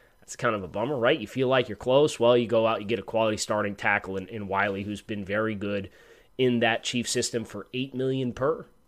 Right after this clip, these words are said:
For eight million per? I mean, you're getting a, a, a adequate level starter at worst at right tackle for that financial dollar amount when the cap was twenty-five that was set by Tunsil,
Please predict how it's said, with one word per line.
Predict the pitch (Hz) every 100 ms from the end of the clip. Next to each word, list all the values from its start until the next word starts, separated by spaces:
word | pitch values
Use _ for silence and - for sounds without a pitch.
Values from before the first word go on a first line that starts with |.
| _ _ _ _ _ _
For | 113 -
eight | 156 196 -
million | 196 208 202
per? | 190 233 320 - _ _ _ _ _ _ _ _ _
I | 127
mean, | 156
you're | 170
getting | 202 135 - _
a, | 123
a, | 123 117
a | - - _ _ _
adequate | 120 143 170 - 156
level | 143 135 131
starter | - 131 120 113
at | 107 110 107
worst | 98 98 85 - - - _ _ _ -
at | 110
right | 107 113 113
tackle | 110 95 - 50 - _ _ _ _
for | - 110
that | 107 120 -
financial | 127 117 117 107 110
dollar | 101 101 104 104
amount | 98 95 92 - _ _ - _ _ -
when | 104 120 117
the | 107
cap | - 143 135 120 - _ _
was | 107 101
twenty-five | - 131 123 117 113 107 107 - - -
that | 110
was | 113
set | - 107
by | 101
Tunsil, | 104 190 185 - 165 151